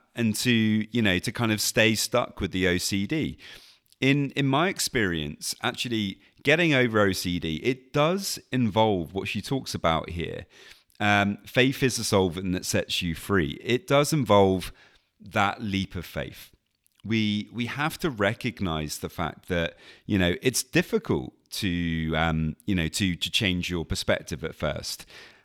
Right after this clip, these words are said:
Um, if you've been stuck thinking in a certain kind of way for a long time, yeah, at first, that can be a little bit challenging to, to change that.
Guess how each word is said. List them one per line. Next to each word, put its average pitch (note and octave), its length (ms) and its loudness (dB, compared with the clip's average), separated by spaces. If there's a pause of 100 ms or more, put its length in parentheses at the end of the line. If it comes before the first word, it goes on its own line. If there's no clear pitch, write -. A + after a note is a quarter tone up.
(100)
Um, G#2+ 320 2
if - 200 -4
you've C3+ 200 2
been A#2 280 4
stuck - 440 0
thinking D3 920 -2
in G#2+ 120 0
a G2+ 80 2
certain G#2 480 2
kind F2+ 320 0
of E2 140 -2
way F2 400 2 (120)
for F2+ 200 -2
a E2 40 0
long E2+ 260 -2
time, D#2+ 460 -6 (300)
yeah, G3 240 4
at - 180 0
first, A#2+ 840 -2 (360)
that A2 160 0
can A#2 240 2
be G#2+ 180 6
a G#2 40 4
little F2 260 2
bit G2 140 -2
challenging F#2+ 680 0
to, E2+ 400 0
to - 140 -8
change D#3+ 480 -2
that. C#2+ 260 -4